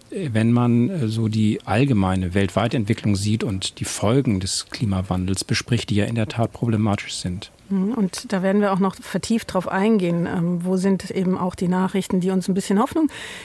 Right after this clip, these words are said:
Speaker 2: geben in diesen Zeiten, wo wir über Klimaschutz sprechen, der, äh, Klimagipfel beginnt. Ähm, da sind die Erwartungen auch nicht sonderlich hoch. Alexandra Borchert, Journalistin, unabhängige Medienforscherin. Ständig negative Nachrichten, ja, weil die Welt eben so ist. Wir können sie uns nicht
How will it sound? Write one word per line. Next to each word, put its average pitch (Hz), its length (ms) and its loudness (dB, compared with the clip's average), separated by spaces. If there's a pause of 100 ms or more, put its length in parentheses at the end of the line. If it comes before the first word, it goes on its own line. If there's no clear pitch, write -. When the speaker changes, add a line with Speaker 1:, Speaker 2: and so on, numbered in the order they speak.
(120)
Speaker 2:
geben 196 260 4
in 185 360 2
diesen 190 260 2
Zeiten, 196 340 2
wo 190 140 2
wir 185 100 2
über 185 160 0
Klimaschutz 196 480 0
sprechen, 202 460 0
der, 180 400 2
äh, 180 60 0
Klimagipfel 202 580 0
beginnt. 208 460 2 (460)
Ähm, 190 280 2
da 185 100 2
sind 190 240 2
die 185 220 2
Erwartungen 185 720 0
auch 196 140 2
nicht 214 180 2
sonderlich 185 480 0
hoch. 190 200 0
Alexandra 190 520 0
Borchert, 190 420 0
Journalistin, 185 560 0
unabhängige 190 680 0
Medienforscherin. 190 840 0 (340)
Ständig 254 440 2
negative 214 480 2
Nachrichten, 196 480 0
ja, 196 260 4
weil 190 160 2
die 196 160 2
Welt 202 240 2
eben 202 160 4
so 190 140 2
ist. 214 400 0
Wir 202 80 0
können 208 260 2
sie 202 100 2
uns 202 200 2
nicht - 280 0